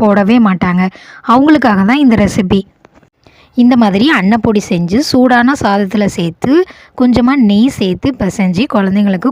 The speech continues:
கொடுத்து பாருங்க. சீக்கிரமா வெயிட் போட்டுருவாங்க. எவ்வளோ ஒல்லியா இருந்தாலும் சீக்கிரமா வெயிட் கெயின் ஆயிரும். வாங்க இதை எப்படி செய்யலான்னு பார்க்கலாம். ஃபர்ஸ்ட் நான் ஒரு கப் அளவுக்கு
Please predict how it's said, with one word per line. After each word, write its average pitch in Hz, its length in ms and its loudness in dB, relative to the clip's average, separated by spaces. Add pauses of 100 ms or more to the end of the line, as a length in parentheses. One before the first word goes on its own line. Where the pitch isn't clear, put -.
கொடுத்து 196 320 -4
பாருங்க. 170 320 -4 (720)
சீக்கிரமா 262 480 0 (100)
வெயிட் 202 260 -2
போட்டுருவாங்க. 175 500 -2 (320)
எவ்வளோ 262 220 0 (100)
ஒல்லியா 196 320 0
இருந்தாலும் 175 440 -2
சீக்கிரமா 233 420 0 (100)
வெயிட் 185 260 -2
கெயின் 180 280 0
ஆயிரும். 175 360 -2 (920)
வாங்க 226 240 2 (120)
இதை 277 100 2 (100)
எப்படி - 180 -2 (100)
செய்யலான்னு 185 420 0
பார்க்கலாம். 185 420 -2 (1800)
ஃபர்ஸ்ட் - 220 -8
நான் 262 160 2
ஒரு 214 180 2
கப் 240 240 -2
அளவுக்கு 185 400 -2